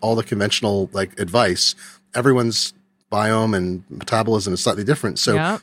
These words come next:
Speaker 1: being able to, like, "Well, I just ate, you know, a meal of garbanzo beans and, uh, one piece of pita bread and, um, you know, an unsweetened iced tea," and my blood <laughs> sugar went through the roof. And even though it shouldn't,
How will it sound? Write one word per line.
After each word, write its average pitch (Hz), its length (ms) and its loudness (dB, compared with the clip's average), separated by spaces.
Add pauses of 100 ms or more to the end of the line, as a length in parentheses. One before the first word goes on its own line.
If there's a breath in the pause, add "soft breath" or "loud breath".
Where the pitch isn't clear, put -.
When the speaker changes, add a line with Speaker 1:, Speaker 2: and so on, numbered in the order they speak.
(140)
Speaker 1:
being 143 180 2
able 131 220 -2
to, - 100 -8
like, 101 220 -4
"Well, 110 80 2
I 117 60 2
just 156 200 -2
ate, 127 220 2
you 117 60 -8
know, 104 180 0
a 95 60 -4
meal 120 200 4
of 101 120 -2
garbanzo 139 540 0
beans 127 460 0
and, 107 180 -4
uh, 95 140 0
one 123 200 0
piece - 260 0
of 110 80 -10
pita 120 220 0
bread 104 300 0
and, 90 320 -6
um, 80 280 -4 (420 loud breath)
you 113 80 -2
know, 98 160 0
an 76 140 -4
unsweetened 131 460 0
iced 110 200 -2
tea," 175 260 2
and 107 60 -2
my 110 80 -2
blood 120 280 0
<laughs> - 0 -
sugar 131 280 2
went 120 160 0
through 139 140 4
the 120 100 -2
roof. 151 640 -2
And 120 260 2
even 143 280 2
though 123 340 -2 (420)
it - 180 -2
shouldn't, - 760 0